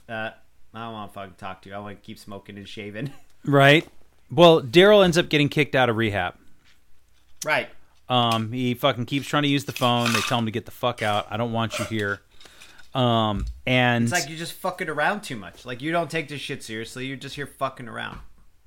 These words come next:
Speaker 1: You don't give a fuck.
Speaker 2: So
Speaker 1: Get out of
Speaker 2: rehab
Speaker 1: here.
Speaker 2: has kicked him out. His drug dealer
Speaker 1: Mm-hmm.
Speaker 2: won't answer his calls. Um, his coworker or his friend s-, won't talk to him. So
Speaker 1: Right.
Speaker 2: he goes to the office. He breaks into the office or sneaks into the office, and he's looking for drugs or money.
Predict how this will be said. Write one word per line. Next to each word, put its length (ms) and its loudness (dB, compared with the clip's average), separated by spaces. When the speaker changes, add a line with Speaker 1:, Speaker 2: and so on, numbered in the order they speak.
Speaker 1:
You 100 -14
don't 100 -14
give 140 -14
a 40 -16
fuck. 320 -14
Speaker 2:
So 180 2
Speaker 1:
Get 60 2
out 20 -2
of 40 -2
Speaker 2:
rehab 360 4
Speaker 1:
here. 20 -4
Speaker 2:
has 100 -8
kicked 280 -6
him 100 -2
out. 220 -4
His 180 -6
drug 340 -2
dealer 260 -2
Speaker 1:
Mm-hmm. 80 -4
Speaker 2:
won't 200 -6
answer 520 -6
his 200 -6
calls. 600 -4
Um, 380 -6
his 180 -8
coworker 960 -4
or 140 -8
his 180 -6
friend 640 -4
s-, 280 -16
won't 360 -8
talk 300 -6
to 100 -10
him. 320 -10
So 160 -2
Speaker 1:
Right. 80 0
Speaker 2:
he 60 -4
goes 260 2
to 100 -10
the 120 -2
office. 460 -2
He 80 -8
breaks 360 -4
into 140 -8
the 140 -6
office 380 -4
or 60 -12
sneaks 340 -6
into 140 -6
the 140 -4
office, 340 -8
and 100 -6
he's 140 -8
looking 260 -6
for 160 -8
drugs 460 -4
or 80 -4
money. 520 -4